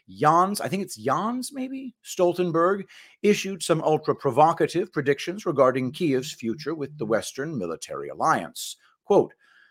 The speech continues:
"Ukraine will join nato. It's not a question of if, but if,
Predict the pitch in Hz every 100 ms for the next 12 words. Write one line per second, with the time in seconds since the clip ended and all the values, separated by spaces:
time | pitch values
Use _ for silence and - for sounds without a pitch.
0 | - 185 - 214 226 233 156 214 240 220
1 | 269 311 147 160 160 175 165 180 165 214
2 | - 233 233